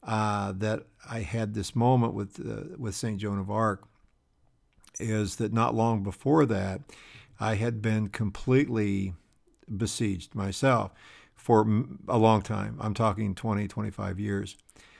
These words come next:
of being really s-, spiritually, physically, mentally, emotionally, spiritually besieged terribly in, in, in a, in, in an impossible situation,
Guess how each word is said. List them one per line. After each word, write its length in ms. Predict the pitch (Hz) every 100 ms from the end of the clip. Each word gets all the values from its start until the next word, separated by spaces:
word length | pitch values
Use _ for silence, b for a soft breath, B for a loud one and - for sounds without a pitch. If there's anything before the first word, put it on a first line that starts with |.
| B -
of 240 | 110 98
being 500 | 117 113 110 107 - - _ _ _ -
really 260 | 123 110 98
s-, 360 | - - - 285
spiritually, 640 | - - 135 123 107 110
physically, 560 | - 139 127 131 127 117
mentally, 460 | 110 110 - 110
emotionally, 640 | 104 98 104 101 - 110 101
spiritually 920 | - - - 120 113 107 113 104 98 95 b b b b _ -
besieged 800 | 101 - 117 107 101 - - - _ _ _ _
terribly 760 | - 127 120 113 98 101 98 98 _ _ _ _ -
in, 220 | 214 117
in, 240 | - 113 113
in 260 | - 113
a, 120 | 107 110
in, 260 | - 110 -
in 200 | 117 110
an 120 | 120
impossible 560 | 107 - 120 - 113 107
situation, 800 | 117 - 104 101 92 - 104